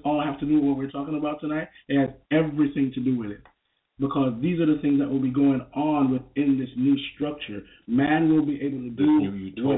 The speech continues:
Speaker 2: utopia.
Speaker 1: it wants
Speaker 2: Man-made
Speaker 1: to do.
Speaker 2: utopia.
Speaker 1: You have Truman Show in nineteen ninety-eight,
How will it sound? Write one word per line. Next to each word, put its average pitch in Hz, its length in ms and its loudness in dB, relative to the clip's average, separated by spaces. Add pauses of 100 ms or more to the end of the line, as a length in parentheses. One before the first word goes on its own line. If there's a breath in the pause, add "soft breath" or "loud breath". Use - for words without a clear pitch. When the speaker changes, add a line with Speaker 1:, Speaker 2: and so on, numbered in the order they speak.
(100)
Speaker 2:
utopia. 98 120 -6
Speaker 1:
it 113 60 -6
wants 127 240 -2
Speaker 2:
Man-made 107 380 -6
Speaker 1:
to 143 120 0
do. 139 60 2
Speaker 2:
utopia. 95 360 -2 (360)
Speaker 1:
You 156 160 0
have 143 100 2 (180)
Truman 180 400 0
Show 127 160 0
in 123 80 2
nineteen 139 340 0
ninety-eight, 135 640 0